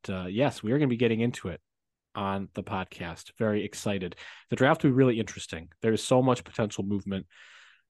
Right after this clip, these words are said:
uh, outside of Victor Wembanyama at one. Um, and we hope that you'll be joining us along the way as we get to cover it.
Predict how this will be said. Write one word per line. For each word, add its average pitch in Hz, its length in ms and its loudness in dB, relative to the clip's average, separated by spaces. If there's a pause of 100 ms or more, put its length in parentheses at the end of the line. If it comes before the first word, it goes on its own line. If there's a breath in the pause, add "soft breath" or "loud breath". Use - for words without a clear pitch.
(120)
uh, 92 220 -6
outside 104 480 0
of 92 260 -6 (540)
Victor 107 240 -4
Wembanyama 92 560 -4
at 92 100 -6
one. 87 340 -8 (460 soft breath)
Um, 85 240 -8
and 101 80 -8
we 104 80 -2
hope 117 200 0
that 110 80 -2
you'll 110 80 0
be 113 80 2
joining 120 320 0
us 127 280 -6
along 110 280 -2
the 110 80 -2
way 123 420 0
as 98 180 -6
we 113 260 -2
get 110 440 -2
to 95 300 -6 (560 soft breath)
cover 156 320 4
it. - 180 -4